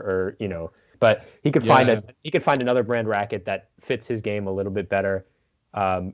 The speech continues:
Speaker 1: and it's on the coach to, to recommend that.
Speaker 2: The, the, exactly the story you, you, you, you talk about, that it's, uh, uh, I see players who hit with quite a lot of spin and a very aggressive baseline game, and not, they don't hardly venture to the net,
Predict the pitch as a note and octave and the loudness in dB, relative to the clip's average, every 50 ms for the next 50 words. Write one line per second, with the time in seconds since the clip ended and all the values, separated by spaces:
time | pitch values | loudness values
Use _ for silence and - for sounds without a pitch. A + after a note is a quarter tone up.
0 | - - G2+ G2 G2 - - - G2+ - - - B2 F#2 G2 F#2+ - - F#2 F2 | -12 -12 -10 -10 -10 -12 -12 -12 -14 -14 -14 -12 -10 -8 -8 -8 -6 -6 -6 -6
1 | E2+ - - - - F2 E2+ F2 - - - F#2 F2 F2 - E2+ D#2 D#2 D#2 D2+ | -6 -8 -12 -12 -10 -10 -10 -10 -10 -8 -8 -6 -6 -8 -8 -12 -12 -12 -14 -14
2 | D2+ D2 - - _ _ - - _ _ - G2+ F#2+ A#2 A#2 A2+ B2 C3 A#2+ - | -14 -14 -16 -18 _ _ -20 -20 _ _ -20 -14 -12 -12 -10 -10 -10 -10 -10 -6
3 | - D3 C#3 C3 - B2+ A2 G#2+ G2+ - B2+ B2 A#2 A2+ A2 G2+ G2+ - A2+ G#2+ | -4 -4 -4 -4 -4 -8 -8 -8 -8 -6 -6 -4 -4 -4 -4 -6 -8 -10 -10 -10
4 | G2+ G2 G2 G2+ G2+ G2+ G2+ _ _ G#2+ G#2 - A#2 A#2 A2+ A#2 G#2+ G2+ G2 F#2+ | -8 -8 -8 -10 -12 -14 -16 _ _ -14 -8 -4 -4 -4 -4 -4 -4 -2 -2 -2
5 | F#2 - - - G#2 F#2 G2 G2 F#2+ - - - - G#2 F#2+ F#2 F2+ - - - | -4 -6 -8 -10 -10 -8 -8 -10 -10 -12 -16 -14 -10 -8 -6 -6 -8 -10 -14 -20
6 | - _ _ _ _ _ _ G2+ G2+ G2 - A2 G#2+ G#2 - A2+ A2 A2+ A2 A2 | -20 _ _ _ _ _ _ -12 -10 -8 -6 -6 -8 -8 -8 -10 -6 -4 -2 0
7 | G#2+ G#2 G2+ - A#2 G#2 G#2+ G#2+ G2+ - - - G#2 F2+ - - _ - B2 A2+ | 0 0 -2 -4 -4 -2 -2 -2 -4 -6 -8 -10 -10 -10 -12 -16 _ -2 -2 0
8 | G#2+ G#2 G#2 G#2 G2+ F#2+ F2+ - - - - - - - - B2 A#2 A2+ G#2+ G#2 | 0 0 -2 -2 -4 -6 -10 -14 -20 -18 -16 -16 -10 -4 -2 -2 -2 -2 -2 -4
9 | G2 G2 F#2+ G#2 G#2 G2+ G2 G2+ F#2 G#2 F#2+ A2 A2 G#2 - - G#2 F#2+ F2 A2 | -4 -6 -4 -4 -2 -2 -2 -4 -6 -6 -4 -4 -2 -2 -4 -6 -10 -8 -6 -4
10 | G#2+ G#2 G2+ - A2 G#2 G2 G2 G2 G2 G2+ G2+ G2+ G2 G2 F#2+ G2 G2 G2 - | -4 -4 -4 -4 -6 -4 -4 -4 -2 -2 -2 -2 -2 -2 -4 -4 -6 -6 -8 -8
11 | _ G#2 G#2 G2+ G#2 G#2 G2+ G2 F#2 - A2+ G#2+ G2+ G2+ G2+ F#2 F#2+ G2+ G#2 G#2+ | _ -8 -6 -6 -4 -6 -6 -8 -6 -4 -2 -2 -2 -2 -4 -4 -4 -4 -6 -6
12 | - A2 - G#2+ G2 G2 G2 F#2+ G#2 A2+ | -8 -10 -10 -10 -8 -6 -6 -6 -6 -6